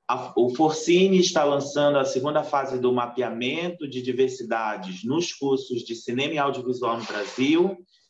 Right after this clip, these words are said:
que tem por objetivo mapear os corpos discentes de todos os espaços de formação em cinema e audiovisual brasileiros. As informações coletadas subdi-, é, sub-, subsidiarão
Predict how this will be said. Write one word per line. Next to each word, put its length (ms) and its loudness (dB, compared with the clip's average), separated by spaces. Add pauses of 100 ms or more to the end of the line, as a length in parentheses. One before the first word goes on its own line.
(140)
que 120 -12
tem 180 -6
por 100 0
objetivo 580 -2
mapear 500 -4
os 140 -8
corpos 580 -6
discentes 880 -2
de 120 -2
todos 340 0
os 140 -4
espaços 520 -4
de 140 -2
formação 760 0 (320)
em 100 -4
cinema 580 -2
e 60 2
audiovisual 760 -2
brasileiros. 880 -6 (240)
As 160 -8
informações 580 -2
coletadas 1000 0
subdi-, 800 -6
é, 320 -4
sub-, 640 -2 (260)
subsidiarão 1400 0